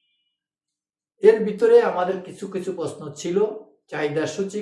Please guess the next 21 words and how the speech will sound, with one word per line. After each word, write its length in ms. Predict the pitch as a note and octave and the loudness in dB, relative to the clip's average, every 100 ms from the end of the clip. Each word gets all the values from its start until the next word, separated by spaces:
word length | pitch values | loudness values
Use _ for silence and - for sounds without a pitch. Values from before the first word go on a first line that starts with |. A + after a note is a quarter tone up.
| F#3+ | -6
কাকে 220 | F3+ F3+ F3 | -6 -6 -8
বলে, 160 | F3+ F#3+ - _ _ _ _ _ _ _ | -10 -14 -20 _ _ _ _ _ _ _
চাহিদা 340 | D#3 C#3+ C#3+ C#3+ - | -4 0 0 0 0
রেখা 220 | - F#3 F#3 | -2 -2 -4
কাকে 240 | F3 F3 E3 | -6 -10 -10
বলে, 180 | E3 E3 F#3+ _ _ _ _ _ _ C#3+ | -10 -12 -16 _ _ _ _ _ _ -18
একটি 260 | C#3+ - D#3+ F3 F#3 - - | -16 -10 -8 -6 -8 -18 -10
কাল্পনিক 480 | D3+ D3+ - G3 G#3 - | -8 -6 -2 -2 -2 -6
চাহিদা 320 | D#3 D3 D#3+ - | -8 -6 -8 -8
সূচি 220 | D3 D#3 D3+ | -12 -16 -14
থেকে 180 | D3 D3 C#3 | -12 -10 -10
চাহিদা 300 | C3+ C3 C#3 C3+ | -10 -8 -6 -6
রেখা 160 | - C3 | -8 -12
অঙ্কন 300 | A#2+ A2+ E3 E3+ | -14 -16 -18 -12
করো, 180 | D#3+ F3 G3 - _ _ _ _ _ _ _ _ | -8 -8 -10 -20 _ _ _ _ _ _ _ _
অথবা 360 | D#3+ D#3+ E3 F3+ - - - - | -14 -8 -2 -2 -4 -12 -20 -10
চাহিদা 360 | D3 C#3+ D#3 - | -6 -4 -4 -8
সূচি 320 | F#3 F#3 - G3+ F#3 | -10 -12 -10 -4 -2
ও 20 | F#3+ | -2
চাহিদা 300 | F3+ C#3 C3+ | -6 -6 -6
রেখার 320 | C3 - C3+ | -8 -8 -10